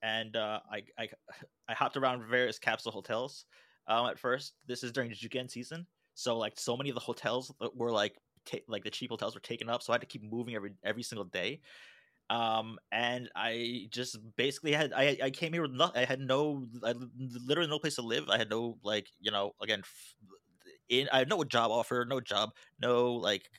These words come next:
like, contacts or anything like that. But, like, barely, barely, like,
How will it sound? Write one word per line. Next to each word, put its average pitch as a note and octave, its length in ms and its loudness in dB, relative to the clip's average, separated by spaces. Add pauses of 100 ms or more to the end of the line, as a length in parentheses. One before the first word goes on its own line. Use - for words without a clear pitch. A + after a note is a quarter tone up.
(400)
like, D2+ 260 -4
contacts - 460 0
or - 20 2
anything A2 160 -4
like G#2 140 -4
that. G#2 240 4 (580)
But, - 140 -6
like, A2+ 80 -14 (160)
barely, D#3+ 460 6
barely, A2 500 4
like, G2+ 340 0